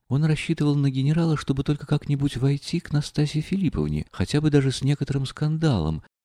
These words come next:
но не рассчитывал же на чрезвычайный скандал. Генерал оказался решительно пьян, в сильнейшем красноречии, и говорил без умолку, с чувством, со слезой в душе.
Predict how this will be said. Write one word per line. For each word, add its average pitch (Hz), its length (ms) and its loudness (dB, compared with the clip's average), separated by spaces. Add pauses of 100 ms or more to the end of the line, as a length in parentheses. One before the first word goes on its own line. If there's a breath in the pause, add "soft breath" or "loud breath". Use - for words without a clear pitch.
(300)
но 117 140 0
не 175 120 4
рассчитывал 170 600 2
же 147 120 2
на 147 120 2
чрезвычайный 135 840 0
скандал. 80 720 -2 (760)
Генерал 113 600 4
оказался 156 560 2
решительно 147 800 -2
пьян, 90 640 -2 (200)
в - 80 -12
сильнейшем 151 640 2
красноречии, 135 920 0 (280)
и 101 100 0
говорил 147 340 4
без 147 240 0
умолку, 90 760 0
с 73 40 -8
чувством, 98 720 -2
со 98 120 -6
слезой 131 440 0
в 95 60 -8
душе. 82 460 -4